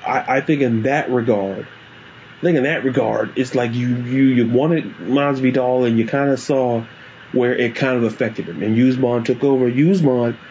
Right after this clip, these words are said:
listen, he hit seventy-seven point one percent of his total strikes as opposed to fifty-six point one for Masvidal.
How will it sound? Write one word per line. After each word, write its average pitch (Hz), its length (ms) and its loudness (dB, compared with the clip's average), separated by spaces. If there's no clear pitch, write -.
listen, 123 320 2
he 175 240 2
hit 156 240 2
seventy-seven 151 1160 0
point 120 280 0
one 123 160 2
percent 120 320 -2
of 117 80 0
his 107 140 0
total 135 320 2
strikes 113 400 -2
as 127 140 0
opposed 127 340 0
to 123 60 0
fifty-six 139 540 0
point 123 340 -2
one 113 420 0
for 123 260 2
Masvidal. 104 680 -2